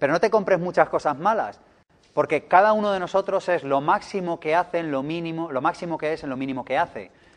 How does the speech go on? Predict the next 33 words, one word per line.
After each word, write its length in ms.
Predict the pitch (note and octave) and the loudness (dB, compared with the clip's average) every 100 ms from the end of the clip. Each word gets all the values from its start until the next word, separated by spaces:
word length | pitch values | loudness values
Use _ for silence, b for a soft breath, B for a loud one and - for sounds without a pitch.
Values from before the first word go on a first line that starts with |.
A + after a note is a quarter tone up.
| b b b b _ | b b b b _
Entonces 240 | B2 D#3+ D3 | -4 -2 0
estás 260 | - F3 | 4 4
diciendo, 560 | F#3+ - E3 C#3+ C3+ C3 | 2 -2 -2 0 2 2
"Lo 160 | D3 | 2
que 140 | D3 D3 | 2 4
yo 120 | F#3 | 6
valgo 300 | G3+ G#3 G3+ | 8 6 4
es 40 | |
lo 100 | F#3 | 2
que 80 | E3 | 2
vale 260 | D3+ C#3 C#3 | 2 2 0
eso". 300 | - G2+ F#2 _ _ _ _ _ _ _ _ | -4 -12 -16 _ _ _ _ _ _ _ _
No 140 | D#3 F#3+ | -2 0
siempre 340 | A#3 G#3 F#3+ | 0 0 -2
estoy 160 | - E3+ | 2 2
hablando 320 | E3 F3 F3 | 2 0 0
de 100 | D3 | 0
dinero. 420 | C3 D3 B2+ G#2+ | 0 -2 -4 -6
Este 180 | B2+ E3+ | -6 -2
coche 380 | F3 E3+ D3+ C#3+ b b b | -2 0 -2 -4 b b b
que 100 | D3+ | -2
os 100 | D3 | 6
he 40 | D#3+ | 8
hablado 240 | D3 D3 | 8 6
antes 220 | E3 F3 | 4 0
a 40 | C#3+ | -2
mí 80 | |
me 100 | D3 | -2
costó 260 | D3 C3 C3+ | -4 -2 -2
tres 160 | C3+ C3 | -4 -4
pesetas 400 | C3 D3+ E3 D3+ | -6 -4 -2 -2
casi 220 | C#3+ C3 | -4 -6
literalmente. 760 | A#2+ A#2+ B2+ C3 C3 A#2 G2 | -6 -4 -4 -4 -8 -10 -14